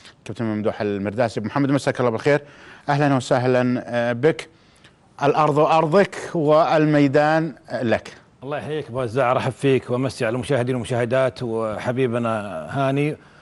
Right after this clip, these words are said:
Speaker 2: والأستاذ سليمان الغامدي، وإن شاء الله تكون حلقة إن شاء الله مفيدة
Speaker 1: بإذن الله.
Speaker 2: للمشاهدين وللحكام برضه إن شاء الله.
Speaker 1: بإذن الله، تفضل، الله يسلمك.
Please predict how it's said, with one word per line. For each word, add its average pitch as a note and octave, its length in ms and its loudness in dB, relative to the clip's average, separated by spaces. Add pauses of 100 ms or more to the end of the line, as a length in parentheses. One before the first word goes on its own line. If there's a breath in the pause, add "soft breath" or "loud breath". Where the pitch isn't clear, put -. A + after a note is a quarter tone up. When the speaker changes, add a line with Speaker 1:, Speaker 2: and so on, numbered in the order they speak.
(240 soft breath)
Speaker 2:
والأستاذ C#3 360 0
سليمان B2 460 -4
الغامدي، B2 540 0
وإن C3+ 180 -6
شاء D#3+ 160 2
الله D3 100 2
تكون D#3 300 0
حلقة C#3 280 -4
إن B2 60 -4
شاء D3 120 0
الله C#3+ 80 0
مفيدة D3+ 380 2 (300 soft breath)
Speaker 1:
بإذن A#2 240 -2
الله. G3 140 4
Speaker 2:
للمشاهدين F#3 600 2
وللحكام D#3+ 500 0
برضه F#2+ 220 -2
إن E2+ 60 -8
شاء E2+ 180 -10
الله. A#2+ 100 2
Speaker 1:
بإذن A2+ 200 2
الله، F#2 160 0
تفضل، A2 280 -2
الله F#2+ 120 2
يسلمك. C2+ 360 -12